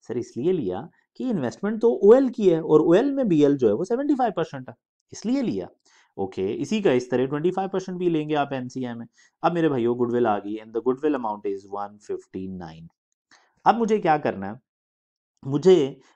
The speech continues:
ये वैल्यू एनसीए में लेके जानी है और इसमें से ये सेवेंटी फ़ाइव परसेंट तो आप इधर ले आए हैं, इसका जो नाइन वन टू का ट्वेंटी फ़ाइव परसेंट है वो मैं एनसीए में लेके जाऊंगा।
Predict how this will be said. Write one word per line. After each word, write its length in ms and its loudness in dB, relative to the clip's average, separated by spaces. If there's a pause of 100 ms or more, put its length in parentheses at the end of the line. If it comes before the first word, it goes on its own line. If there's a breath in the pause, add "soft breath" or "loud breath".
ये 160 6
वैल्यू 360 2
एनसीए 340 -4
में 80 -6
लेके 240 0
जानी 320 -4
है 60 -8
और 300 -8 (120)
इसमें 380 -2
से 200 0 (440)
ये 140 2
सेवेंटी 340 0
फ़ाइव 200 0
परसेंट 280 -6
तो 60 0
आप 140 2
इधर 160 0
ले 140 2
आए 100 -2
हैं, 140 -6
इसका 260 -4
जो 140 0
नाइन 320 -4
वन 240 -2
टू 160 0
का 160 -2
ट्वेंटी 1300 0
फ़ाइव 240 6
परसेंट 280 -2
है 60 -2
वो 120 -2
मैं 120 -4
एनसीए 280 -6
में 100 -6
लेके 240 -8
जाऊंगा। 360 -16